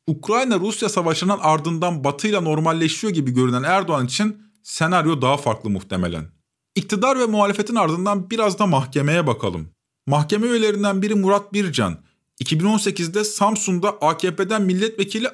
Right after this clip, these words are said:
aday adayı olmuş bir isim. Üstelik yirmi yedi Nisan'da İsmail Saymaz'ın Halk T V nokta com T R'deki haberine göre hakim Murat Bircan'ın hemşire eşi Arzu Bircan on beş Temmuz'dan iki hafta sonra fetö üyeliğinden gözaltına alınmıştı.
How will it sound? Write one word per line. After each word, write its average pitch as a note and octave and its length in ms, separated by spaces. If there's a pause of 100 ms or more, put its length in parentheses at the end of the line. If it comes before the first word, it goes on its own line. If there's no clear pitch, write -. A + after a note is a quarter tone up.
(140)
aday G3+ 260
adayı F3 220
olmuş A2 400
bir F#2+ 60
isim. D#2 300 (400)
Üstelik G#3+ 480
yirmi F3+ 260
yedi G3+ 220
Nisan'da D#3 680
İsmail F3 400
Saymaz'ın G3 560
Halk B3 420
T G3+ 180
V G3+ 60
nokta G3+ 100
com F#3+ 180
T F#3 160
R'deki F#3 320
haberine F3 360
göre D#3 460 (420)
hakim F3+ 460
Murat G#3+ 340
Bircan'ın F3 460
hemşire F3+ 440
eşi E3 200 (120)
Arzu C#3 380
Bircan F#3 420 (460)
on C4 240
beş G#3 200
Temmuz'dan A2 460
iki B2 220
hafta A3 240
sonra B2+ 480 (400)
fetö G#3+ 460
üyeliğinden A2+ 720
gözaltına G#3 480
alınmıştı. G2+ 580